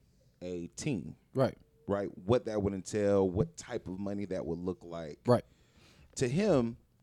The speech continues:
Speaker 1: it doesn't matter if people deem him as cool because he already has the plan and knows how to essentially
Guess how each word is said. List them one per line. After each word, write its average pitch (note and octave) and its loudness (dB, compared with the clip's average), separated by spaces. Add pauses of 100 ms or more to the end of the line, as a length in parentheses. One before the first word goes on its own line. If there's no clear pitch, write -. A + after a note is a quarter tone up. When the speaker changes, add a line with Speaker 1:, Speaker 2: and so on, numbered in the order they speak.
Speaker 1:
it D3+ 0
doesn't D#3 4
matter B2+ 6
if F#2+ -2 (480)
people G#2+ 0 (120)
deem C3 0
him G#2+ 0
as F#2+ -4
cool F#3+ 4 (440)
because B2 0
he D3+ 0
already A#2+ 6
has G#2 -2
the - -6
plan A#2+ -2 (140)
and G#2+ -2
knows G#2+ 4
how G#2 4
to F#2 0
essentially F#2+ 0